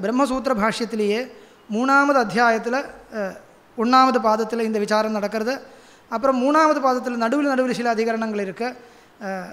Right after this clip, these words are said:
பிரம்மலோக கதியை பத்தி சொல்லக்கூடிய அதிகரணங்கள் இருக்கு. அதுக்கப்புறம் நாலாவது அத்தியாயத்துல பிரம்மலோக கதியை பத்தி அர்ச்சிராதி மார்க்கம்னு சொல்லி பெரிய, அ, ஒரு விசாரம் பலவித, பல அதிகரணங்கள்ல வந்திருக்கு.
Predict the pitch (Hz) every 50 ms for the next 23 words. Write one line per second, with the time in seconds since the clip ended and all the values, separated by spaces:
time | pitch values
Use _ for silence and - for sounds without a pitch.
0 | - - 208 196 214 240 269 269 277 269 262 262 262 240 240 208 233 240 226 233
1 | 226 220 226 190 220 220 214 214 214 214 220 208 185 208 214 214 220 214 208 202
2 | 196 196 185 185 - 240 269 277 - - - - - - - 220 208 233 226 247
3 | 240 247 240 226 202 202 226 269 294 311 311 311 294 262 220 175 226 240 226 214
4 | 214 214 226 247 262 226 190 - - - - - - _ - 202 220 240 277 277
5 | 262 254 247 254 240 233 226 233 233 214 226 220 - 233 220 214 202 214 302 302
6 | 294 277 277 277 269 277 254 247 233 233 220 208 233 233 233 175 208 220 233 226
7 | 185 - - - - - - - _ _ _ _ - 233 233 254 262 254 220 208
8 | - - - - 226 208 190 180 180 180 - - - 233 214 214 190 190 - 247
9 | 214 202 240 220 208 208 220 262 285 - - - 233 247 254 269 254 269 262 -
10 | - - 226 240 269 247 190 233 254 262 240 233 233 226 208 208 208 202 202 -
11 | - - - - - - 214 202 220 208 196 180 175 233 277